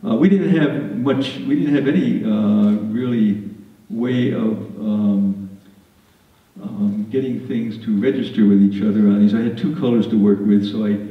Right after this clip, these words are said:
I just flooded the background with a color and then overprinted it with black. I dropped the Mexico sixty-eight out of the color. And each stamp was the same, and when you place one next to the other, the idea was to have motion run through the stamps.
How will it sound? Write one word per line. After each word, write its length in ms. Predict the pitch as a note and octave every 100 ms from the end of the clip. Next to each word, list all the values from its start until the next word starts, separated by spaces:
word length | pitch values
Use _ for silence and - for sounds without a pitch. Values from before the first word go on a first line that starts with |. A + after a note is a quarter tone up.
| - -
I 60 | A#2+
just 300 | C#3 C3 -
flooded 320 | B2 B2 A#2
the 80 | G#2+
background 680 | A2+ A2+ - A2 A2 G#2
with 180 | G2+ G2
a 60 | -
color 300 | A2+ G#2 G#2+
and 260 | G2+ G#2+
then 140 | A2 G#2+
overprinted 600 | A2+ A2 G#2+ - G#2+ G2+
it 60 | G2+
with 160 | G#2 G#2
black. 300 | A2 G#2 G2+
I 120 | G#2+
dropped 300 | A#2+ A#2 A#2+
the 40 |
Mexico 360 | A2 A2 - G#2+
sixty-eight 680 | - - - A2 A2 G#2+ G#2
out 60 | G#2+
of 160 | G#2+
the 140 | - -
color. 360 | D#3+ A2 - - - - -
And 240 | B2+ C3 D#3+
each 240 | F#3 F#3
stamp 320 | D3 C#3 C3+
was 180 | B2+ -
the 60 | A#2+
same, 520 | - C#3+ C#3+ D3+ -
and 240 | A#2+ A#2+ B2
when 100 | A#2+
you 80 | - - -
place 220 | C3 C3
one 300 | B2+ C3 C3+
next 200 | B2+ -
to 100 | A#2+
the 160 | A2
other, 560 | B2 B2 A#2 G#2+ - - -
the 120 | B2
idea 340 | C3 B2+ B2 A#2+
was 160 | A2+
to 80 | B2+
have 340 | A#2 A#2+ G2+
motion 840 | A2 A#2+ A#2 A#2+ G#2+ G2 - - -
run 320 | A2 A#2+ G#2+
through 220 | - B2 G#3
the 100 | -
stamps. 680 | - - G3+ G3 - -